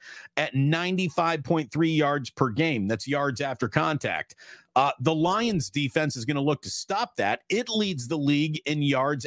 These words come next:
after contact allowed per game. So the strength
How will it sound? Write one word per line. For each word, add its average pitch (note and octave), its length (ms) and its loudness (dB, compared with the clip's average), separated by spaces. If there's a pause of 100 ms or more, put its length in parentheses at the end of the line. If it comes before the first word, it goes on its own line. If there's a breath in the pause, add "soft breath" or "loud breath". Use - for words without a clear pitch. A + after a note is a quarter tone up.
after B2+ 360 -2
contact C3 720 -2
allowed F#3 540 0
per A#2+ 200 0
game. F2+ 460 -6 (420)
So F#3+ 220 -6
the C#3+ 120 -6
strength G3 800 -2